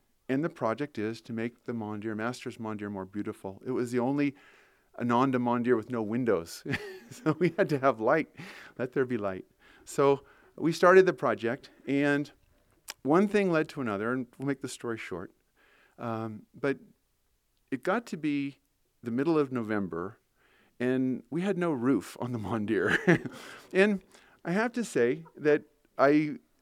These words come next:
I've been a contractor. My brother's a contractor. My dad was a contractor. I've been contracting since I was a little kid. And it's a project. It's no big deal. But in the back of my mind, I started to have a thought of worry.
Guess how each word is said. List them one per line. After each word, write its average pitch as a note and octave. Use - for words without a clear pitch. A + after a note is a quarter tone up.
I've C3
been D#3
a F#3
contractor. D3
My A#2+
brother's D3
a D#3+
contractor. C3+
My G#2
dad G#2+
was D3
a D#3
contractor. B2+
I've A2
been A#2+
contracting D#3
since -
I A#2+
was A2+
a A2+
little A2
kid. -
And A#2
it's A2
a A#2+
project. D#3+
It's -
no G2+
big G2
deal. F#3
But D#3
in D#3+
the D3+
back F3
of A#3+
my A#3+
mind, A#2+
I A#2
started B2+
to B2+
have A#2+
a A#2
thought G2+
of G2
worry. F#2